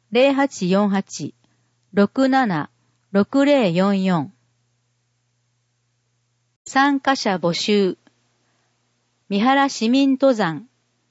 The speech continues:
高山、新高山に登ろうの参加者を募集します。時、十一月十三日日曜日、九時から十五時。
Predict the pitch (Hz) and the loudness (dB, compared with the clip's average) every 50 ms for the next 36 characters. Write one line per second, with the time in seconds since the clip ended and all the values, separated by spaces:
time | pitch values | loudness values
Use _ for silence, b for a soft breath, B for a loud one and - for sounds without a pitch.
0 | _ _ _ _ _ _ - 196 196 - - 254 262 262 254 247 240 240 233 220 | _ _ _ _ _ _ -4 -4 -2 0 0 2 2 2 0 0 -2 -2 -2 -4
1 | - _ _ _ _ _ - 214 247 262 277 277 - 285 277 - 269 262 262 262 | -6 _ _ _ _ _ -6 -2 0 0 0 0 0 -4 -2 0 0 0 0 0
2 | 254 247 247 240 240 240 226 208 196 185 214 214 208 214 208 180 147 131 - _ | 0 0 0 0 -2 -2 -2 -2 -2 0 0 0 2 2 0 0 0 -2 -8 _
3 | _ _ _ _ _ _ 226 226 220 208 - - 240 269 277 269 285 285 - - | _ _ _ _ _ _ -4 -4 -4 -4 -2 0 0 0 0 0 -2 -2 -2 -2
4 | 220 185 165 156 147 156 160 - - 214 214 208 - - 185 175 165 165 - - | -2 -2 -2 -2 -2 -4 -4 0 0 0 0 0 -2 -6 -8 -8 -8 -8 -10 -14
5 | - - _ _ _ _ _ _ _ _ _ _ _ _ _ _ _ _ _ _ | -20 -20 _ _ _ _ _ _ _ _ _ _ _ _ _ _ _ _ _ _
6 | _ _ _ _ _ _ _ _ - 208 196 - - 247 240 220 - _ _ _ | _ _ _ _ _ _ _ _ -6 -4 -4 -4 -4 -4 -4 -4 -6 _ _ _
7 | _ _ _ _ _ _ _ _ 170 202 247 269 277 285 285 269 - - 262 277 | _ _ _ _ _ _ _ _ -2 0 2 2 4 2 0 -2 -4 -2 -2 0
8 | 269 269 - - 262 254 214 - 240 262 277 277 - - 269 269 277 254 208 185 | -2 -2 -2 -4 -4 -4 -2 -2 0 0 0 0 0 0 0 0 0 -2 -4 -6
9 | - - - - 151 139 - _ _ 180 185 180 - - 240 247 262 262 247 214 | -8 -12 -16 -16 -16 -16 -16 _ _ -10 -10 -10 -8 -8 -4 -2 0 2 2 0
10 | 175 143 151 135 - _ _ _ _ _ _ _ _ _ _ _ _ _ _ _ | -2 -4 -6 -10 -12 _ _ _ _ _ _ _ _ _ _ _ _ _ _ _
11 | _ - 302 285 254 269 262 - 202 170 165 156 151 151 175 254 269 233 190 185 | _ -4 -4 -2 -2 -4 -4 -4 -6 -4 -4 -6 -6 -4 -2 -2 0 0 0 0
12 | 196 196 156 147 - - | -2 -4 -4 -8 -14 -18